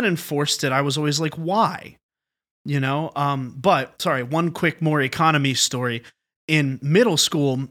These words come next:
these kids started a, um, an economy around a snack that they developed called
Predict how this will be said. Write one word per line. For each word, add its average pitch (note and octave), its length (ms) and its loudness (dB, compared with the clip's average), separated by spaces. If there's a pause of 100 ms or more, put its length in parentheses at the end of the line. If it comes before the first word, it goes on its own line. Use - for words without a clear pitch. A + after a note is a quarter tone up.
(220)
these D#3 280 0
kids E3+ 360 0
started D3 680 2
a, C3 420 -2 (720)
um, B2 540 0 (340)
an D#3+ 120 2
economy D3+ 520 2
around C#3 380 0
a B2+ 80 -4
snack E3 640 2
that C#3 300 0
they C#3+ 160 2
developed C3+ 640 -2 (140)
called B2+ 360 -4